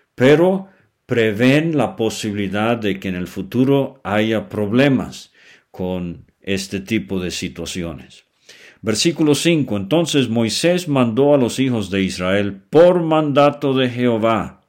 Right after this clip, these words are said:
Eh, esto es muy interesante. No fue Moisés diciendo, "Bueno, les voy a dar lo que yo pienso, mi, mi opinión es lo siguiente".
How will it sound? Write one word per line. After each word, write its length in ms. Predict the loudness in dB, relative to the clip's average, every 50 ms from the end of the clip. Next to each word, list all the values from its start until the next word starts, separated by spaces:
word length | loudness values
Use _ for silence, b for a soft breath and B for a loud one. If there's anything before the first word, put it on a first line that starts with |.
| b b b b b b b b b b b b b b b b
Eh, 460 | -6 -4 -2 -2 -2 -2 -4 -4 -2 -4
esto 240 | -4 -4 -2 -4
es 120 | -6 -4 0
muy 140 | 0 2 2
interesante. 760 | 0 0 -2 -2 -2 -2 -2 -4 -4 -6 -6 -8 -10 -8 -4
No 140 | -2 -2 -2
fue 500 | 0 2 4 4 4 4 2 -2 -6 -8
Moisés 480 | -6 -4 -4 -4 -2 -2 -2 -2 0 -2
diciendo, 400 | -4 -4 -2 -4 -4 -2 -2 -2
"Bueno, 280 | 0 0 0 0 -2
les 180 | -4 -4 -6 -4
voy 180 | -2 0 0
a 40 | 2
dar 180 | 2 2 2 0
lo 140 | -2 -4 -4
que 120 | -4 -4
yo 200 | -2 -2 -2 -2
pienso, 440 | -2 -2 0 0 0 -2 -4 -6 -8
mi, 240 | -6 -4 -4 -4 -2
mi 180 | -2 -2 0 0
opinión 600 | 0 -2 -2 -4 -4 -2 0 0 0 0 2 0
es 140 | 0 -2
lo 120 | -2 -4 -6
siguiente". 720 | -6 -8 -10 -6 -2 -2 0 0 -2 -2 -6 -6 -8 -10